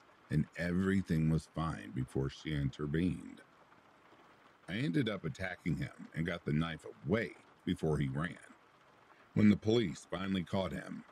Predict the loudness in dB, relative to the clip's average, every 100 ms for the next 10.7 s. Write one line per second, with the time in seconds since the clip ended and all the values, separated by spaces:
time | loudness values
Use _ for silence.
0 | -20 -20 -4 -2 0 2 4 6 8 6
1 | 4 -8 -14 -6 -4 -2 -2 -2 -2 -4
2 | 4 6 6 0 -12 -20 -10 4 6 6
3 | 4 0 2 2 2 2 0 -2 -18 -8
4 | -4 -2 -2 -4 -10 -4 -2 0 2 2
5 | 4 4 4 0 -8 -20 -20 -20 _ -10
6 | -4 -4 -4 -6 -6 -6 -6 -4 -6 -8
7 | -20 -20 -18 -4 0 0 -2 -10 -8 0
8 | 0 0 0 0 0 -8 -10 -12 -16 -20
9 | -20 -16 -6 -2 -2 0 4 4 4 4
10 | 4 4 2 0 -4 -12